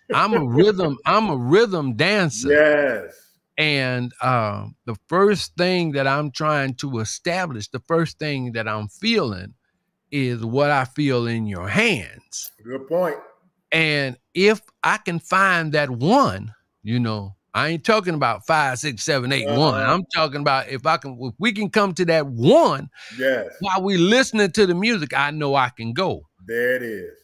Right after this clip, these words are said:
Speaker 2: with her. And, uh, most of the women that have, uh, all of them, uh, most of the women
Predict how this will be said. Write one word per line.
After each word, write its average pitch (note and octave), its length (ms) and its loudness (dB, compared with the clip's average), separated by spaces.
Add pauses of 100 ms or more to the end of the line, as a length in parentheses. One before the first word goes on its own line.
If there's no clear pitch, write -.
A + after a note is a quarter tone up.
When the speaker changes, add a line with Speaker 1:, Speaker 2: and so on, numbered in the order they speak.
(120)
Speaker 2:
with D#3 240 0
her. G#2+ 320 -4 (140)
And, B2 300 -2
uh, G#2 260 -2
most E3+ 600 0
of C#3 260 -4
the A#2 120 -8
women C#3 540 -4
that A2 180 -4
have, A2+ 440 -2 (160)
uh, G2 360 -4 (1000)
all F#3 360 4
of B2 200 0
them, A2+ 360 0
uh, C3 240 0
most E3+ 360 0
of E3 120 -2
the C#3+ 100 -2
women B2+ 440 -4